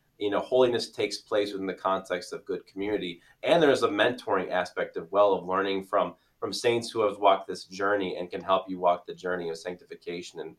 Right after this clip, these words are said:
and into Christ-likeness. So I, I,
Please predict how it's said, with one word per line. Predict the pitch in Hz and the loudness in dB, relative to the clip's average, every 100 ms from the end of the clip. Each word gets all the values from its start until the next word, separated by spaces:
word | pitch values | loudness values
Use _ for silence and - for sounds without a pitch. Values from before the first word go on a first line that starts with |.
| _ _ - | _ _ -8
and | 90 | -6
into | 90 92 92 | -4 -6 -8
Christ-likeness. | - 95 92 - 80 - 76 - | 0 0 0 -2 -2 -2 -8 -4
So | - 113 107 - _ _ _ | 4 4 4 -6 _ _ _
I, | 123 151 156 - | 10 10 8 6
I, | 123 | 2